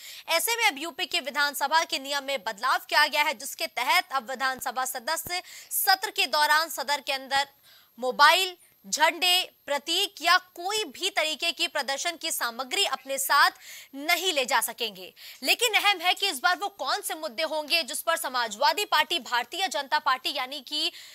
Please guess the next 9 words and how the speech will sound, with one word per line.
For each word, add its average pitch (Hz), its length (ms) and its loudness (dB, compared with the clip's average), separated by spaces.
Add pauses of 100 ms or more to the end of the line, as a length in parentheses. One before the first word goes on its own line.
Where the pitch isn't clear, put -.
सत्ता - 480 4
पक्ष 339 320 0
को 349 160 -4
घेरती 277 400 -6
हुई 302 180 -4
नजर 254 280 -2
आएगी 196 380 -6 (300)
और 311 180 2 (140)
क्या 403 300 6